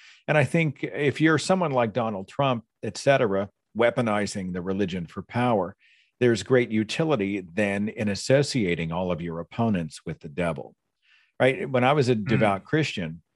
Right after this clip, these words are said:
Speaker 1: I really thought that someone who was a Democrat, somebody who was, who was then what I am now,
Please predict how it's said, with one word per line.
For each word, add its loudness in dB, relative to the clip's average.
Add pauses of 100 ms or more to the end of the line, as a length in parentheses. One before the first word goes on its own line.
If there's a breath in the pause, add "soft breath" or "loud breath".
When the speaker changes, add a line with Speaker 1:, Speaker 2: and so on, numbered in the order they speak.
(240)
Speaker 1:
I 4
really 4
thought 0
that -4
someone 0
who 2
was 0
a -4
Democrat, -4
somebody 2
who 2
was, 2 (380)
who -2
was 2
then -2 (120)
what 0
I 0
am -2
now, -8